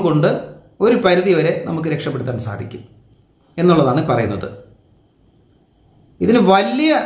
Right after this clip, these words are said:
expensive ഒന്നുമില്ല. വളരെയധികം, ആ, നിലവിലുള്ള രസായനങ്ങളെക്കാളും വ-, രസായനങ്ങളൊക്കെ നല്ല expensive ആണ്, ഇല്ലെന്ന് പറയുന്നില്ല.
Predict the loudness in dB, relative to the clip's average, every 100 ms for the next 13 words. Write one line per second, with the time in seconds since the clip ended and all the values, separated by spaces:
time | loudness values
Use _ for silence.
0 | -8 -18 -20 _ -10 -8 -4 -2 0 0
1 | 0 -4 -6 -6 -4 0 2 2 0 0
2 | -4 -8 -20 -20 _ _ _ _ -6 -2
3 | 0 0 0 0 2 4 4 4 4 2
4 | 2 0 0 0 -2 -2 -2 0 2 0
5 | -2 -2 -2 0 2 2 0 0 0 0
6 | 0 2 0 0 -2 -4 -2 -2 0 -2
7 | -4 -6